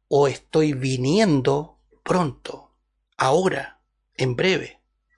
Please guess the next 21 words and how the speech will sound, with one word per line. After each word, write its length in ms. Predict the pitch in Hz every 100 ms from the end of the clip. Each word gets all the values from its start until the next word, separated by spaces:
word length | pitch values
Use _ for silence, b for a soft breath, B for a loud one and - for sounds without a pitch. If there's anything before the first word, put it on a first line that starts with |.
| _ _ _ _ _ _ _ _ _
Nunca 200 | 185 220
olvide 320 | 208 226 220
eso, 200 | 233 -
hermano. 420 | 123 135 135 _ _ _ _ _ _ _ _ _ _
Es 200 | 156 -
un 160 | 175 -
presente 500 | 156 - 180 170 156
continuo, 520 | 143 127 196 185 156
Él 80 | 135
está 460 | - 160 160 160 139
de 200 | 143 139
regreso, 680 | 131 131 147 170 170 - 127
ya 160 | 135 127
viene 400 | 147 185 175 139
de 120 | 160
regreso. 680 | 151 131 160 202 - - _ _ _ _ _ _ _ _ _ _ _ _
Por 120 | - 139
lo 100 | 143
tanto, 300 | 185 180 156
alegraos, 420 | 131 170 240 165
bienaventurado, 920 | 151 151 156 - 156 233 151 110